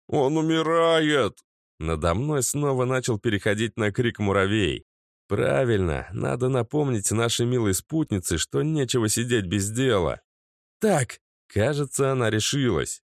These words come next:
"Сидите тут, не двигайтесь, через пару минут за вами придут". Она грязно выругалась, а потом, сняв каблуки, побежала в сторону проходной.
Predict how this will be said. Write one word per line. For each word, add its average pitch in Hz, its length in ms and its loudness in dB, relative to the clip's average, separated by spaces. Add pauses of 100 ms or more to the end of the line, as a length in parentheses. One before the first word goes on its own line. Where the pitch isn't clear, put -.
(440)
"Сидите 214 500 0
тут, 214 260 0
не 214 120 2
двигайтесь, 165 640 2
через 196 300 0
пару 185 260 2
минут 185 300 2
за 175 120 2
вами 170 240 2
придут". 175 560 0 (440)
Она 92 400 2
грязно 139 460 0
выругалась, 98 720 0
а 78 80 0
потом, 139 360 -2
сняв 143 320 -2
каблуки, 107 520 -2
побежала 101 540 0
в 92 40 -4
сторону 104 400 0
проходной. 90 760 -2